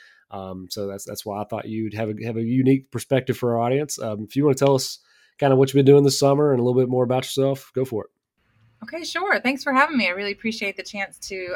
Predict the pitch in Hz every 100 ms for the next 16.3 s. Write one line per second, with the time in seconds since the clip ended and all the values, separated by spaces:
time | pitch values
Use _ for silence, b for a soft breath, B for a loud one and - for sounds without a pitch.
0 | 175 156 151 220 233 240 262 262 180 190
1 | 202 196 196 - 214 - - 214 214 208
2 | 208 202 - 214 220 226 196 190 196 196
3 | 202 190 170 - b b - 226 - 202
4 | - 196 196 180 170 165 240 208 208 185
5 | 180 190 185 - 214 190 180 _ - 202
6 | 208 202 - 202 185 185 180 180 170 123
7 | - 165 147 - _ _ - 247 240 214
8 | 202 175 175 170 175 156 190 294 _ _
9 | _ _ _ _ 240 240 220 208 - _
10 | - 240 370 453 392 285 247 247 247 294
11 | 392 330 254 - 233 302 415 220 226 294
12 | 233 185 202 208 - 202 196 202 196 185
13 | 190 185 196 202 - 180 165 156 151 -
14 | 170 123 95 185 170 165 190 185 202 202
15 | - - 202 202 - 202 208 214 214 196
16 | 180 175 165